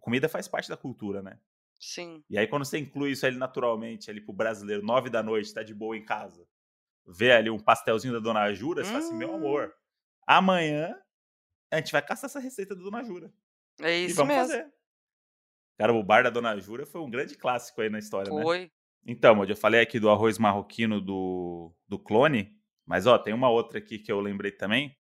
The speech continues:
Speaker 1: que é um clássico brasileiro: frango com quiabo de Insensato Coração.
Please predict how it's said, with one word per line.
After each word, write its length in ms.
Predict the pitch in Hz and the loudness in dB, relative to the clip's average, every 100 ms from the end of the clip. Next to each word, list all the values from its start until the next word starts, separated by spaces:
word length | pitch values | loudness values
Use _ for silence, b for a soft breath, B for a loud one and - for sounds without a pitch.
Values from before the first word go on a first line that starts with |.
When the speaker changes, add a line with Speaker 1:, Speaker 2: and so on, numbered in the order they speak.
| _ _ | _ _
Speaker 1:
que 160 | 107 | 2
é 60 | 101 | 4
um 100 | 131 | 2
clássico 460 | - 120 117 - 135 | 2 4 4 2 -2
brasileiro: 640 | 120 113 107 101 107 131 180 _ _ _ _ _ _ | 0 0 -2 -4 -2 -4 -10 _ _ _ _ _ _
frango 480 | - - 190 208 | -2 4 4 2
com 160 | - 165 | -8 -12
quiabo 500 | - 120 110 131 180 _ _ | 0 4 4 2 -8 _ _
de 200 | 98 120 | -10 -6
Insensato 680 | 127 156 - - 135 175 190 | 2 4 4 4 4 2 -6
Coração. 520 | 180 156 - 95 | -6 -6 -6 -16